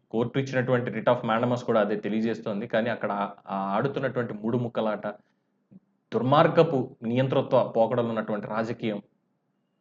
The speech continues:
వీటితో ఈరోజు నాకు రాజధాని నగరం లేకుండా పోయింది. వడ్డించిన మిస్టర్ హైదరాబాద్,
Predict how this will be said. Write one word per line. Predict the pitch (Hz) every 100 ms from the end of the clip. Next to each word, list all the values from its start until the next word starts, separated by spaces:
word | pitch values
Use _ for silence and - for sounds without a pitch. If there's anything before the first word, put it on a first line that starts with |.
| _ _ _ -
వీటితో | 110 113 123 104 - 107
ఈరోజు | 113 117
నాకు | 120 107
రాజధాని | 104 113 113 117 110
నగరం | 104 104 104
లేకుండా | 95 104 101
పోయింది. | - 92 95 - _ _ _ _ _ _ _ _ _ _ _ _ _ -
వడ్డించిన | 127 147 196 196
మిస్టర్ | 165 - 170
హైదరాబాద్, | 143 143 143 110